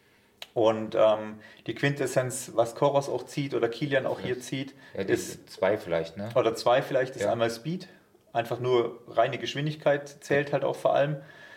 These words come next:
Speaker 1: Äh, Tempo wirklich hochlaufen zu können, vor allem auch Intervalle im V zwei Max-Bereich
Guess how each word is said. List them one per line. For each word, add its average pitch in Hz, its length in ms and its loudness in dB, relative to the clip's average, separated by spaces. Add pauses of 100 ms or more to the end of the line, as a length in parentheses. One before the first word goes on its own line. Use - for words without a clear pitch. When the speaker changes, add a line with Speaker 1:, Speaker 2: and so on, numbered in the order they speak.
(160)
Speaker 1:
Äh, 113 220 6
Tempo 131 340 -2
wirklich 127 300 -6
hochlaufen 120 460 2
zu - 140 -14
können, 147 300 2
vor - 180 2
allem 117 180 4
auch - 120 0
Intervalle 120 640 2
im 107 320 -4 (220)
V 117 200 0
zwei 117 140 -2
Max-Bereich 127 760 0